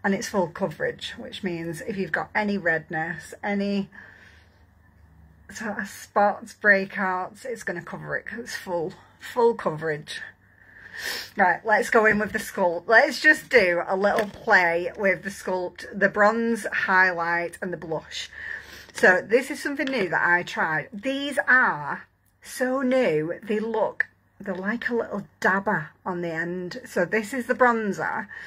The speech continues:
and you just, as you, is that the highlight? I want the bro-, the bronze first. So they twist at the top to open. So you twist this little bit,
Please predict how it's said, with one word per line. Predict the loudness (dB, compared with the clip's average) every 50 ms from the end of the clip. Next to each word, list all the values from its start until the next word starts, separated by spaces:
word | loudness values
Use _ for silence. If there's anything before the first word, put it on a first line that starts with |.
| -16 -16 -16 -18 -20 -20 -20 _ _ _ -8 -2
and | 0 2 2
you | 2 2
just, | 2 2 2 2 2 0 -8 -10 -12 -12 -10 _ -4
as | -2 -2 -2 -2 -2
you, | -2 -2 -2
is | -4 -6 -6 -6
that | -6 -6
the | -4
highlight? | -4 -2 -2 -2 -2 -4 -4 -6 -6
I | -6
want | -8 -8 -8 -10
the | -12
bro-, | -10 -8 -4
the | -4 -2 -4 -4 -6 -8 -8
bronze | -6 -4 -2 -2 -2 -2 -4 -8 -12
first. | -12 -12 -12 -12 -14 -16 -16 -18 -18 -20 -20 _ _ -20 -20 -20 -20 -20 -20 -20 -20 -20 -20 -20 _ 0
So | 2 2 4
they | 4 4 2
twist | 2 0 -8 -4 2 4 4 4 4 0 -8 -12 -14 -14 -14 -16 -16 -20 _ _ -8
at | -6 -6
the | -8
top | -10 -8 -2 0 2 2 2 0 -4 -8 _ -18 -20 -20 _ _ _ _ _ _ _ _ _ _ _ -20 -20 -18 -14 -10
to | -10 -4 2 4
open. | 4 4 4 2 -2 -6 -6 -6 -6 -8 -8 -10 -14 -20 _ _ _ _ _ _ _ _ _ _ _ _ _ _ _ _ _ _ _ _ _ _ _ _ _ _ _ _ -20 -20 -20 -20 -20 -20 _ _ _ _ _ _ _ _ _ _
So | -14 -8 -6 -4 -4 -4 -8 -10
you | -12 -10 -8
twist | -4 0 0 0 0 0 0 -2
this | -2 -2 -2
little | -4 -4 -4 -2
bit, | -2 0 0 0 -2 -2